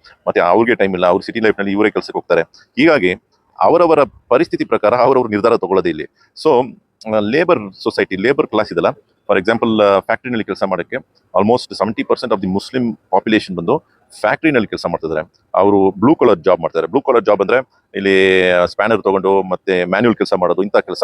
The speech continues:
ಎ ಸಿ ರೂಮ್‌ನಲ್ಲಿ ಕೂತ್ಕೊಂಡು ಪೇಪರ್ ಕೆಲಸ ಇಲ್ಲ, ಅದಕ್ಕೆ ಬೇರೆ ಒಬ್ರು ಮಾಡ್ತಾರೆ ಅಂತ ತಿಳ್ಕೊಳ್ಳಿ. ಮುಸಲ್ಮಾನರು ಕೂಡ ಓದಿರೋರು ಅಂತ ಕೆಲಸ ಕೂಡ ಮಾಡ್ತಾರೆ. But ಅನೇಕರು ಸೆವೆಂಟಿ ಪರ್ಸೆಂಟ್ they are into labor work, blue collar job. So ಹಾಗಾಗಿ ಈ, ಆ, ಲೇಬರ್ಸ್‌ಗೆ ಬೇಕಾಗಿರುವ ಆ ನಂಬರ್ಸ್ ಪಾಪ್ಯುಲೇಷನ್ ಮೂಲಕ ಸಿಗ್ತಿದೆ.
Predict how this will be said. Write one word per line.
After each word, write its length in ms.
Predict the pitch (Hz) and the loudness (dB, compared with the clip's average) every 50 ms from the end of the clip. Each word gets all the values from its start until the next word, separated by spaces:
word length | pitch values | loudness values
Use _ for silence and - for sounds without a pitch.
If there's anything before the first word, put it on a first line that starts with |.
| 85 | 0
ಎ 100 | 95 113 | 2 0
ಸಿ 120 | 120 - 135 | 0 0 0
ರೂಮ್‌ನಲ್ಲಿ 200 | 131 127 120 107 | -2 -2 -4 -4
ಕೂತ್ಕೊಂಡು 240 | 123 - 127 123 - | -6 -6 -8 -8 -4
ಪೇಪರ್ 340 | - - 135 - 139 131 | 0 0 0 2 0 0
ಕೆಲಸ 160 | - 113 - - | 0 0 0 2
ಇಲ್ಲ, 160 | 101 87 85 - _ _ - - - | 2 2 2 0 _ _ -12 -6 -2
ಅದಕ್ಕೆ 220 | - 131 156 - | -2 0 0 0
ಬೇರೆ 220 | 117 135 156 160 156 | 0 2 4 4 4
ಒಬ್ರು 180 | 135 127 131 | 4 2 2
ಮಾಡ್ತಾರೆ 280 | 127 131 123 - 123 113 | 0 0 0 2 2 2
ಅಂತ 120 | 107 101 | 0 -2
ತಿಳ್ಕೊಳ್ಳಿ. 280 | - 95 - 113 92 80 | -6 -8 -4 -4 -4 -4
ಮುಸಲ್ಮಾನರು 640 | - _ _ _ _ - - 101 110 120 123 127 | -4 _ _ _ _ -14 -8 -4 -2 0 2 2
ಕೂಡ 120 | 107 127 135 131 123 117 113 - | 2 2 4 4 4 2 0 -2
ಓದಿರೋರು 460 | - 101 101 120 123 127 117 113 127 | -4 -2 0 0 2 4 4 4 4
ಅಂತ 220 | 120 110 104 98 117 | 4 2 2 0 -2
ಕೆಲಸ 220 | 110 110 101 - | -4 -4 -6 -6
ಕೂಡ 100 | - - | -6 -6
ಮಾಡ್ತಾರೆ. 320 | 98 95 104 - - 90 90 | -2 -2 -2 -2 -2 -2 -4
But 160 | 101 - - - | -4 -4 -4 -2
ಅನೇಕರು 300 | 101 139 170 165 147 104 | 0 0 2 2 2 0
ಸೆವೆಂಟಿ 320 | - 104 104 143 - 160 | 0 -2 -4 -2 -2 -2
ಪರ್ಸೆಂಟ್ 340 | - - - - 127 117 - | -2 -2 -2 -2 -4 -2 2
they 140 | 101 104 104 | 2 2 2
are 120 | 98 92 | 2 -2
into 200 | - - 117 92 | -4 -4 -2 0
labor 240 | 92 107 107 117 87 | 0 0 2 2 0
work, 260 | 85 - - 82 78 | 0 -2 -4 -4 -2
blue 120 | 107 139 - 117 | -2 0 2 2
collar 200 | 107 95 76 78 | 2 0 2 2
job. 120 | 95 87 76 - _ _ _ _ _ - | 0 0 0 -4 _ _ _ _ _ -4
So 40 | 107 | -2
ಹಾಗಾಗಿ 400 | 104 127 147 165 135 107 110 120 143 - _ _ _ _ _ _ - | -2 0 0 0 0 0 0 -2 -2 -6 _ _ _ _ _ _ -8
ಈ, 480 | 107 123 123 120 117 113 113 107 107 104 | -6 -4 0 0 2 2 4 4 2 0
ಆ, 360 | - - - 107 98 98 95 | -2 -2 0 2 4 4 4
ಲೇಬರ್ಸ್‌ಗೆ 560 | 95 95 110 127 131 151 135 123 - - 131 | 4 2 2 2 2 0 -2 -2 -4 -4 -4
ಬೇಕಾಗಿರುವ 560 | 95 90 104 - 127 117 113 110 107 110 110 110 107 104 104 - _ - | 0 0 2 2 2 2 2 2 2 2 4 4 2 0 -2 -6 _ -6
ಆ 40 | 98 | -6
ನಂಬರ್ಸ್ 500 | 92 87 92 113 135 151 - - - 85 - | -2 -2 -2 0 0 0 0 0 -2 -4 -2
ಪಾಪ್ಯುಲೇಷನ್ 400 | 98 95 - 113 113 104 - 101 | -2 -2 0 -2 -4 -4 -4 -4
ಮೂಲಕ 180 | 101 104 - 113 | -4 -2 -2 -4
ಸಿಗ್ತಿದೆ. 600 | - - - - - 87 78 _ _ _ _ | -4 -6 -8 -4 -4 -4 -4 _ _ _ _